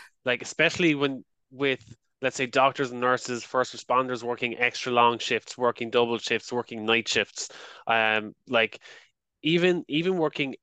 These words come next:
eight to twelve hours is long, is a long enough day, but working sixteen, uh,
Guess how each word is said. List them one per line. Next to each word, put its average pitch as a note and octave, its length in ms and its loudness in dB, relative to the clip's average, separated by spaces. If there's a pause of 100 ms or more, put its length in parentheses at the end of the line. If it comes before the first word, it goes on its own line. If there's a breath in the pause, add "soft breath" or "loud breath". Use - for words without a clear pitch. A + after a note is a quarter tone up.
eight C3+ 320 2
to - 200 -8
twelve B2+ 380 2
hours G#2+ 440 0
is B2 180 -6
long, A#2+ 260 4
is A#2 140 2
a A#2 60 2
long A2+ 220 4
enough A2 280 -4
day, G#2 320 0
but A2 100 -4
working A#2+ 400 -2
sixteen, C#3 720 -2 (540 loud breath)
uh, A2 180 2